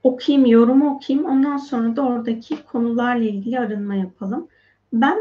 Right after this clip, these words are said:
annemi kardeşimi daha çok sevdiği ve aslında kardeşimin çok yetersiz olduğu konusunda suçladığım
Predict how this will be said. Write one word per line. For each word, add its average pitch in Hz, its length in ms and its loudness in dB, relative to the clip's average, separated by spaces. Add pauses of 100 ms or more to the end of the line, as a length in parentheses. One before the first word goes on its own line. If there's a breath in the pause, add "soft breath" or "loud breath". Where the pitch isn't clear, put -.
annemi 277 460 0
kardeşimi 247 760 -4
daha 262 260 -6
çok 269 220 -12
sevdiği 220 680 -2
ve 226 100 -4
aslında 233 520 -6
kardeşimin 226 760 -4
çok 262 300 -8
yetersiz 220 600 -6
olduğu 208 440 -6
konusunda 208 520 -8
suçladığım 202 920 -2